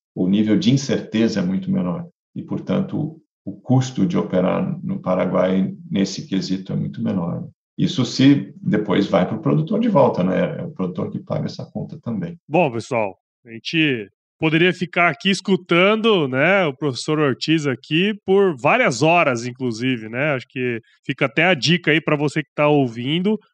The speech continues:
Speaker 2: buscar aí, inte-, se inteirar, né, do, do, dos cursos e tudo mais. Mas eu, sinceramente, a clareza aí, como você comentou todas as coisas, viu, professor?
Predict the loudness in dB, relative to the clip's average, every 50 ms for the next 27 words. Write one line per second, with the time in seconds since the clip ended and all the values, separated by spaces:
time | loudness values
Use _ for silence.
0 | -2 0 2 2 2 0 0 0 2 4 4 4 4 4 4 4 2 0 -2 _
1 | -10 -10 -8 -2 -2 -2 -2 -2 -4 -4 -4 -4 0 0 2 2 2 2 2 2
2 | 2 2 0 0 0 -2 -2 -2 -4 -4 -4 -2 -2 -2 -4 -8 -10 -14 -12 -8
3 | -8 -8 -8 -8 _ 0 2 4 4 4 4 2 0 -4 -12 -10 -6 -4 -4 -2
4 | -2 -2 -2 0 0 0 0 -2 -4 _ _ _ _ -2 0 2 2 0 -2 -4
5 | -4 0 0 0 0 0 0 0 0 0 2 2 2 2 2 2 4 2 2 2
6 | 0 -4 -6 -6 -8 _ _ _ -14 -14 -8 -2 0 2 2 4 4 4 4 4
7 | 2 2 2 0 2 2 2 0 -2 -6 -8 -6 -6 -6 -6 -6 -6 -8 -10 -10
8 | -10 -10 -8 -8 -6 -6 -6 -8 -6 -2 0 0 0 0 -2 -6 -4 -4 -6 -10
9 | -10 -8 -6 -4 -2 0 -2 -2 -2 -4 -4 -4 -6 -10 -8 -10 -12 -10 -8 -8
10 | -8 -8